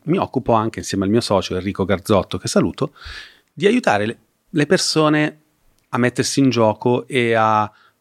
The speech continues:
mm, far sgorgare dentro di sé una maggiore coerenza tra il lavoro che fanno e la propria vocazione umana, la missione di vita.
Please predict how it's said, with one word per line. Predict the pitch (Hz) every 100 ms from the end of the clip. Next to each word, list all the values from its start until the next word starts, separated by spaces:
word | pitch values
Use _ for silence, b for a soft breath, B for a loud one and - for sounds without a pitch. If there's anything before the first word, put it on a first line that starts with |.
| _ _
mm, | 262 - 135 - - 135
far | - - 139
sgorgare | 135 139 135 117 101
dentro | 110 120 131
di | 139
sé | 165 - 107 110 -
una | - 110 107 107
maggiore | 113 135 185 110
coerenza | 147 135 120 117 131
tra | 113 104
il | 104 101 104
lavoro | 101 113 131
che | 101
fanno | 143 95 98 101 120
e | 135
la | 104
propria | - 95 101
vocazione | 95 101 104 107 - - 95 92 95 92
umana, | 95 85 85 110 101
la | 98
missione | 95 101 - 104 101
di | 98
vita. | 90 98 110 104 101 90